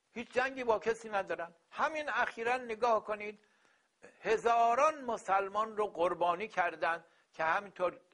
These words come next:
اجسادشون رو در کنار هم گذاشته بودن، عکس برداری، فیلم برداری کردن، تو تمام دنیا پخش شد و عرض کنم که منعکس شد. چشمشو می‌بنده از همه چیز،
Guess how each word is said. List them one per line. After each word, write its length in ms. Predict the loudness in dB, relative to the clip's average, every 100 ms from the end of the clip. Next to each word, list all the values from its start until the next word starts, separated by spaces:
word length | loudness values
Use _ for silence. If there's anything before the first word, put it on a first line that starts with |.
| _
اجسادشون 720 | -4 -4 0 0 0 -10 -12
رو 160 | -14 -14 _ _ _ -4
در 160 | -2 -2
کنار 380 | -4 2 2 2
هم 180 | 0
گذاشته 300 | -4 -8 -10
بودن، 320 | -14 -6 -6 -4
عکس 240 | -4 -4 -4
برداری، 480 | -2 -2 -6 -10 -12
فیلم 320 | -10 -10 0
برداری 400 | -2 0 -10 -12
کردن، 360 | -10 -10 -10
تو 140 | -12 -16
تمام 440 | -6 -4 -2 -4
دنیا 560 | -8 -8 -8 0 0 0 -18 _
پخش 300 | -2 -2 -8
شد 160 | -8 -8
و 140 | -10 _ _ _
عرض 240 | -4 -4 -6
کنم 260 | -8 -8
که 260 | -8 -8 -8
منعکس 580 | -4 -2 -2 -2 -4 -6
شد. 180 | -12 -14 _ _ _ _ _ _ _ _ _ -20 -20 _ _ _
چشمشو 600 | -8 -6 -6 -10 -12 -12
می‌بنده 520 | -10 0 0 0 -2
از 220 | -2 -4
همه 260 | -2 -2 -2
چیز، 360 | -6 -12 -12